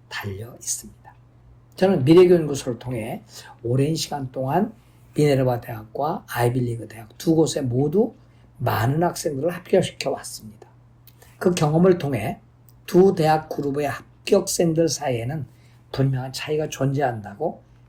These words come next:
자신 있게 말씀을 드릴 수가 있습니다. 아이비리그 학생들은요,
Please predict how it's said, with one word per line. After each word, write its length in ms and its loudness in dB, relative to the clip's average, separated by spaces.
자신 480 -8
있게 200 -8
말씀을 680 -12
드릴 240 -10
수가 300 -10
있습니다. 460 -12
아이비리그 400 8
학생들은요, 880 0